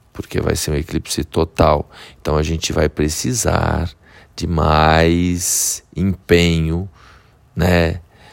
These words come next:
A gente vai precisar encarar com mais profundidade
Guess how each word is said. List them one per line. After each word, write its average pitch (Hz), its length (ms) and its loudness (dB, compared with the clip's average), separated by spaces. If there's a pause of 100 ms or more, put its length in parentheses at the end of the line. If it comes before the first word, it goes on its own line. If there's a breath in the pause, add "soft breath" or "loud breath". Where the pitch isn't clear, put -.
(140 soft breath)
A - 40 -8
gente 78 320 -6
vai 82 120 0
precisar 78 640 0
encarar 80 920 0
com 78 200 -10
mais 78 360 -2
profundidade 80 1080 0